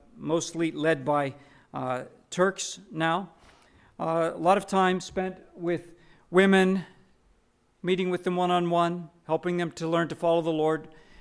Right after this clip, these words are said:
It's quite a process coming out of that background, uh, although we all need that to grow through that. Meeting with men, trying to teach them how to study the Bible, how to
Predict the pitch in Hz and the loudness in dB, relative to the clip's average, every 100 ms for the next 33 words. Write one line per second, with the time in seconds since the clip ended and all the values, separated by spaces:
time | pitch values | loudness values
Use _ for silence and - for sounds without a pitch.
0 | - - 139 - - 165 165 156 - - | -18 -12 -12 -10 -2 0 0 -2 -8 -4
1 | 175 160 - 151 - - 151 143 143 135 | 0 0 -2 -8 -10 -10 -8 -6 -6 -4
2 | 143 131 143 139 143 139 180 - - - | -4 -4 -4 -4 -6 -8 -8 -12 -20 -20
3 | - _ _ _ - 127 131 139 139 143 | -20 _ _ _ -12 -8 -4 -2 2 2
4 | 143 143 143 135 - - 143 147 131 143 | 2 2 2 0 -6 -8 -4 -4 -2 -4
5 | - - 127 151 151 147 143 147 151 147 | -6 -14 -6 -2 -2 -4 -10 -8 -8 -6
6 | 156 156 151 147 - - - - 156 165 | -8 -6 -6 -8 -10 -20 -20 -6 2 4
7 | 165 170 180 - - 151 147 - 165 - | 4 0 -4 -10 -6 -4 -4 -6 -8 -4
8 | 156 156 156 160 - - 165 165 156 156 | -2 0 -2 -4 -4 0 2 2 2 2
9 | 160 160 165 156 196 135 147 151 151 | 2 2 -2 -2 -8 -6 -6 -6 -8